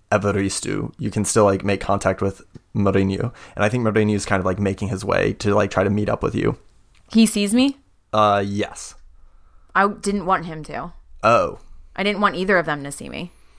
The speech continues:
Speaker 2: That's why I was moving away from them. I don't want to be near them because in case she's following me, I don't want them hurt.
Speaker 1: I don't think Marini knows that.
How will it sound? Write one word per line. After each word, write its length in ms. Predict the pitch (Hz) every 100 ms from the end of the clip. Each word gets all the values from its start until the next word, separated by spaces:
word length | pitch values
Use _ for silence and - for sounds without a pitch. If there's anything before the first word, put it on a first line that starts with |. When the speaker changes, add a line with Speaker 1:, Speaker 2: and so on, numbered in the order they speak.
| -
Speaker 2:
That's 160 | 180 180
why 120 | 190
I 20 |
was 120 | 170 175
moving 260 | 165 160
away 180 | 156 160
from 180 | 156 160
them. 140 | 143 151
I 40 |
don't 320 | 165 170 202
want 240 | 160 160 -
to 80 | 165
be 140 | 147
near 180 | 147 156
them 260 | - 156 -
because 220 | 170 160 165
in 200 | 175 160
case 220 | 175 160
she's 200 | 170 151
following 400 | 165 160 156 156
me, 220 | 185 165
I 80 | 156
don't 140 | 151
want 160 | 151 143
them 180 | 156 151
hurt. 280 | 151 - - - -
Speaker 1:
I 40 |
don't 100 | 220
think 140 | 214
Marini 340 | 202 208 214 214
knows 220 | 220 185
that. 300 | - - -